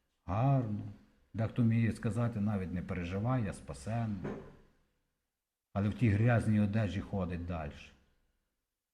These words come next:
Це не фізична одежа, це прообраз. Вся притча, всі, вірніше, притчі, які ми читаємо з Божого Слова, з Біблії, воно є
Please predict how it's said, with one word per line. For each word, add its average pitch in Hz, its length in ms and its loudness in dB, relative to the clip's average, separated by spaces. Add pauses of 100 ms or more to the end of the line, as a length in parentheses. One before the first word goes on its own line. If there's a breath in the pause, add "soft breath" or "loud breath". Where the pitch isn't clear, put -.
(140)
Це 202 80 6
не 208 80 10
фізична 196 540 0
одежа, 69 400 -8 (440)
це 147 80 0
прообраз. 147 640 -2 (760)
Вся 170 580 6 (300)
притча, 143 680 6 (720)
всі, 190 340 10
вірніше, 135 420 6
притчі, 135 600 0
які 123 300 2
ми 139 120 10
читаємо 127 580 2
з 95 60 -2
Божого 113 380 2
Слова, 117 420 0
з 92 60 -4
Біблії, 113 480 0 (1120)
воно 131 280 6
є 147 220 6